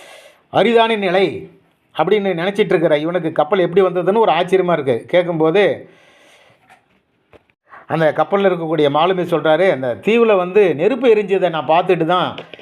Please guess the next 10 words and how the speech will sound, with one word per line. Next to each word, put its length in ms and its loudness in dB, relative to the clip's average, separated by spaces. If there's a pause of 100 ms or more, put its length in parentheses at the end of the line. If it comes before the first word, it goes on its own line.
(160)
வந்தேன், 320 -2
யாரோ 220 2
ஆட்கள் 320 0
இருக்கிறாங்க, 500 0
காப்பாத்தலான்னு 720 0
வந்தேன்" 120 0
அப்படின்றாரு. 640 -2 (380)
அதனால 680 0
இறைவனை 360 0
வந்து 300 0